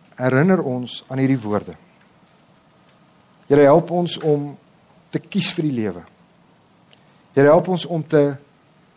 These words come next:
te leef in gehoorsaamheid. Here, help ons om te leef in liefde. Help ons, Here, om absoluut afhanklik elke dag van hierdie jaar in te gaan. Here, ons, ons wil U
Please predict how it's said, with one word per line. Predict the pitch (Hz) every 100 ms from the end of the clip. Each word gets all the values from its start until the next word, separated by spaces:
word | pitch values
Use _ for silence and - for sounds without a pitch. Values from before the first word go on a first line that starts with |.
| _
te | 160
leef | 123 113 135 170 170
in | - 147
gehoorsaamheid. | 151 156 156 123 87 - _ _ _ _ _ _ _
Here, | 156 160
help | 185 196
ons | 190
om | 175
te | 175
leef | 135 143 170 -
in | 151
liefde. | 147 - 104
Help | 120 185
ons, | 202 156
Here, | 160 156
om | 151 139 _ _ - _ -
absoluut | - - 220 202
afhanklik | 165 117 - 98 _ _ _ _ _ _ _ _ _ _ _ _ _
elke | 190 180 180
dag | 147 131
van | 143 131
hierdie | 117
jaar | 110 107 113
in |
te | 98
gaan. | - 85 85 _ _ _ _ _ _ _ _ _ _ _ _ _ _ _ _
Here, | - 127 127
ons, | 151 147 139 - - _ _ _ _ _ _ _ _ _ _ _ _ _ _ _ _ _ _ _ _ _ _ _ -
ons | 151 98
wil | 151 175
U | 143